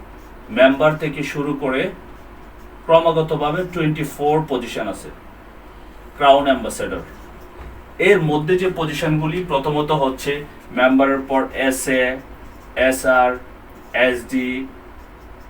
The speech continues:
ইএসডি, ইএসএসডি,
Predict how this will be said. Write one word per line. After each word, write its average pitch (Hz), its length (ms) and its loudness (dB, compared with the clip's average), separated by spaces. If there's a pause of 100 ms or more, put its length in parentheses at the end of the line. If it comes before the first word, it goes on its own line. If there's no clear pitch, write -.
(500)
ইএসডি, 131 880 2 (2500)
ইএসএসডি, 131 1120 0